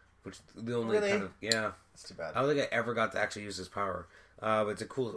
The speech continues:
Speaker 1: p-, potential power, and then he can also turn into the regular Scarlet Spider that I already said I love,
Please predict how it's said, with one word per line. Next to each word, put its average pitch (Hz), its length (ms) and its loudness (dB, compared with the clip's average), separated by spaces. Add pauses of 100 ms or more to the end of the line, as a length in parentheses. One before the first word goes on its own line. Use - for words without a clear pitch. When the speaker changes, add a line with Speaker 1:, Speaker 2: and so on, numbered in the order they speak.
(100)
Speaker 1:
p-, 101 80 -12 (180)
potential 120 380 -4
power, 127 280 4
and 117 140 0
then 127 80 0
he 117 80 0
can 113 140 -6
also 110 480 -2 (280)
turn 127 260 2
into 123 220 0
the 107 120 -6
regular 107 300 0
Scarlet 113 260 -2
Spider 113 260 -2
that 90 160 -4
I 87 60 -2
already 98 240 -2
said 104 160 -4
I 92 80 -2
love, 101 400 -6